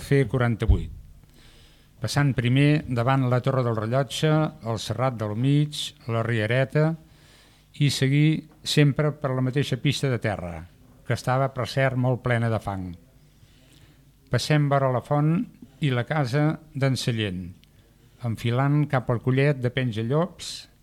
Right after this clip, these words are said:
per apropar-nos a Ca l'Àngel i la Ferreria. Des d'aquí ja podem contemplar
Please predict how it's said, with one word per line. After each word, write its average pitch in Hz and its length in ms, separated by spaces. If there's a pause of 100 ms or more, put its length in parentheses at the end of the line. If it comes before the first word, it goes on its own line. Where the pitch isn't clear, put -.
(140)
per 135 160
apropar-nos 123 600
a 139 400
Ca 117 80
l'Àngel 143 540 (100)
i 131 80
la 120 120
Ferreria. 107 520 (800)
Des 127 200
d'aquí 151 360
ja 143 160
podem 143 320
contemplar 139 720